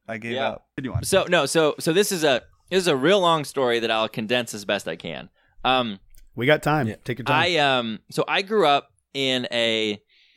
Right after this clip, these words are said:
Speaker 2: I grew up in Southern Michigan in a very conservative, uh, very kinda evangelical world. I, uh, you know, got saved, had a whole salvation experience. I s-, I wanna say probably, like, fifth grade-ish was when it was.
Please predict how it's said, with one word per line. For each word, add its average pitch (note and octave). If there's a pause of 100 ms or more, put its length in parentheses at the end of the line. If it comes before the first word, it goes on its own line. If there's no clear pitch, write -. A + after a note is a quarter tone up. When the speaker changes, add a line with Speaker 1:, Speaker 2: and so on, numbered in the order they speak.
(420)
Speaker 2:
I D#3+
grew F3
up F#3+
in E3
Southern D#3
Michigan B2
in A#2
a G#2+
very A#2
conservative, G#2+
uh, F#2
very A2
kinda A2+
evangelical G#2
world. F2+ (1080)
I, A#2+ (300)
uh, G#2+ (520)
you A#2+
know, G2+
got B2
saved, A#2+
had B2
a A2+
whole A2
salvation A2+
experience. G#2+ (320)
I -
s-, -
I D3
wanna E3+
say C#3
probably, C#3+
like, A2+ (120)
fifth -
grade-ish F2+
was G2+
when G2
it -
was. F2